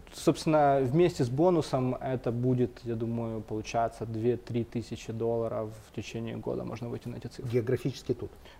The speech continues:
Speaker 1: Э, Киев, понятно, командировки.
Speaker 2: Какое соотношение внутри зарплаты и бонуса?
Speaker 1: Э, тридцать процентов зарплата, то есть тысяча долларов — это ставка, и, соответственно, до семидесяти процентов это будет, э,
Speaker 2: В зависимости
Speaker 1: бонус.
Speaker 2: от продаж.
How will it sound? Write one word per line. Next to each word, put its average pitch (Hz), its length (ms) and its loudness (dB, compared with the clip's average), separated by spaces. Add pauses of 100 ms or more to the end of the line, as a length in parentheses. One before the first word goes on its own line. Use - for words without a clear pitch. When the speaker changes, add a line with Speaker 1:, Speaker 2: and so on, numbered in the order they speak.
Speaker 1:
Э, 139 120 -4
Киев, 151 440 4 (240)
понятно, 120 300 0
командировки. 120 720 -4
Speaker 2:
Какое 139 260 6
соотношение 117 600 -2
внутри 113 460 -2
зарплаты 113 500 -2
и 92 40 -6
бонуса? 92 400 -10 (340)
Speaker 1:
Э, 120 360 4 (100)
тридцать 135 260 2
процентов 123 240 0
зарплата, 151 480 4
то 139 100 -2
есть 113 100 -2
тысяча 127 200 0
долларов — 123 300 2
это - 120 -4
ставка, 113 560 -4
и, 113 120 -2
соответственно, 117 340 -6
до 120 100 2
семидесяти 123 300 -4
процентов 113 460 -4
это 113 140 -10
будет, 123 280 -8
э, - 40 -6
Speaker 2:
В 110 40 0
зависимости 123 400 2
Speaker 1:
бонус. 117 100 0
Speaker 2:
от - 60 -14
продаж. 113 320 -2